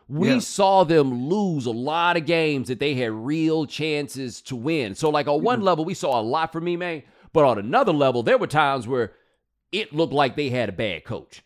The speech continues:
Speaker 1: And
Speaker 2: Mm.
Speaker 1: I'm very curious how it's gonna look in the postseason and how well they hold their water. 'Cause look, what got 'em, and this happens to all kinds of teams,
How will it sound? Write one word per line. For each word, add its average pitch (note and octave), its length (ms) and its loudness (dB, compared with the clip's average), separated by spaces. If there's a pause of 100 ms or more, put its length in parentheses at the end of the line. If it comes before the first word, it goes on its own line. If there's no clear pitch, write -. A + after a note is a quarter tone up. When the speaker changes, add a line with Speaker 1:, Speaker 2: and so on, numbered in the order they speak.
(300)
Speaker 1:
And C#3+ 440 0
Speaker 2:
Mm. - 80 -12
Speaker 1:
I'm C#3 200 -6 (120)
very G3 320 2
curious D3+ 680 -4
how D3 280 0
it's A2 100 -10
gonna B2+ 180 -2
look B2+ 360 -2
in D3 220 -4
the B2 60 -6
postseason A2+ 680 -4
and F#2 100 -10
how C#3 180 2
well D3 240 -2
they C3+ 120 -2
hold C3 280 -2
their C3 140 -4
water. C3+ 340 0
'Cause C#3 160 -8
look, E3 240 -4
what F3 140 -6
got A3 220 0
'em, F#3 120 -4
and E3 140 -6
this F3 80 -4
happens D#3+ 240 -2
to D3+ 80 -2
all C#3 140 0
kinds G3 280 -4
of C3+ 60 -14
teams, D3+ 380 -8